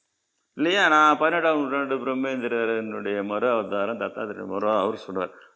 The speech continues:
கேஷுவலா அடிச்சான் பிராமணன். நான் கூட சொல்லிக்கலாம் போது இது மாதிரி. எப்படி பத்தியா? அந்த அறிவும் ஆற்றல் அவனுக்கு எதுல செலவு பண்றானுங்க பத்தியா? அதுக்கு எப்படி கொடுக்குறானுங்க பாரு. நான் கூட சொல்லிக்கலாம் போது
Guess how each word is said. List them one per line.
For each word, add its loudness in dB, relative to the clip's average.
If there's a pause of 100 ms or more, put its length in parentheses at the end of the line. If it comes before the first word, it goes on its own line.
(300)
கேஷுவலா -8
அடிச்சான் -6
பிராமணன். -10 (280)
நான் 0
கூட -4
சொல்லிக்கலாம் -6
போது -10
இது -12
மாதிரி. -16 (1800)
எப்படி -4
பத்தியா? -6 (380)
அந்த -2
அறிவும் 2
ஆற்றல் 2
அவனுக்கு 2
எதுல 2
செலவு 2
பண்றானுங்க -2
பத்தியா? 2 (540)
அதுக்கு 4
எப்படி -4
கொடுக்குறானுங்க 0
பாரு. -10 (320)
நான் -10
கூட -12
சொல்லிக்கலாம் -10
போது -10